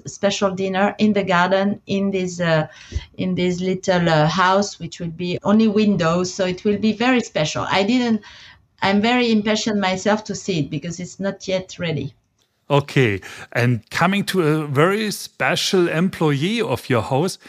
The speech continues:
Speaker 2: you have a cat around the lobby. And how did it came to this point that one of the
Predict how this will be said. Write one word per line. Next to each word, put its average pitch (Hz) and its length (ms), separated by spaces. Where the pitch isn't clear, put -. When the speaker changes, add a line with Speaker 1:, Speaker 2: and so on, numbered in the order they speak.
Speaker 2:
you 123 100
have 110 240
a 110 60
cat - 440
around 139 480
the 113 160
lobby. 143 460
And 135 400
how - 220
did 202 280
it - 120
came 175 260
to 180 140
this 151 200
point 180 360
that 147 280
one - 360
of - 180
the 139 80